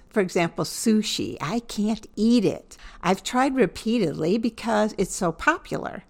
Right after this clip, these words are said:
Please don't make me go out for sushi, because then I have to order something else on the menu, and that alone is a little bit embarrassing. When I say I can't eat sushi, I literally can't.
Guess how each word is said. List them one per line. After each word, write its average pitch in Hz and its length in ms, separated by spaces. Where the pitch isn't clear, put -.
Please 254 560
don't 220 260
make 202 220
me 202 140
go 202 200
out 185 220
for 196 120
sushi, 180 1040
because 233 260
then 226 160
I 220 80
have 202 200
to - 80
order 180 340
something 165 480
else 202 260
on 147 160
the 151 80
menu, 143 480
and 160 360
that 190 360
alone 190 540
is 143 180
a 135 80
little 151 300
bit 156 400
embarrassing. 139 840
When 220 140
I 277 200
say 294 280
I 254 120
can't 226 400
eat 202 180
sushi, 190 720
I 190 100
literally 226 720
can't. - 680